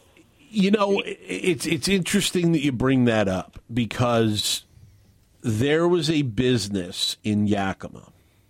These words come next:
that operates three gyms called Anytime Fitness. And they were first hit by L and I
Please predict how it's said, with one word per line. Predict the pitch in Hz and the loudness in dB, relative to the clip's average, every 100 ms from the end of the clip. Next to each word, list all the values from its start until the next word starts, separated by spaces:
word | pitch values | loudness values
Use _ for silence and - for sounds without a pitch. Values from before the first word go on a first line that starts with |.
| _ _ _ _ _ _ _ _ _ _ _ | _ _ _ _ _ _ _ _ _ _ _
that | 95 98 | -4 0
operates | 107 127 131 113 117 107 - - | 0 0 0 0 2 0 -2 -8
three | - 107 123 139 143 143 147 - _ _ _ 95 | -4 0 2 4 2 0 -2 -6 _ _ _ -8
gyms | 90 110 98 78 69 - - - - _ _ _ _ _ _ _ _ _ _ _ _ _ _ - | 0 2 2 -2 -10 -12 -10 -12 -16 _ _ _ _ _ _ _ _ _ _ _ _ _ _ -8
called | - 101 95 | -2 -2 0
Anytime | 110 135 135 131 113 | 0 0 0 -2 -2
Fitness. | - 110 - 80 - - - _ _ _ _ _ _ _ - - _ _ _ _ 117 | -4 -8 -8 -12 -14 -16 -18 _ _ _ _ _ _ _ -20 -20 _ _ _ _ 0
And | 120 117 113 | 2 2 2
they | |
were | 117 110 | 2 0
first | - 165 196 - - | -2 -2 -2 -4 -4
hit | 156 147 | -4 -2
by | 117 117 113 | -2 0 0
L | 120 120 | 2 2
and | 120 | 2
I | 107 104 104 98 | 2 2 2 2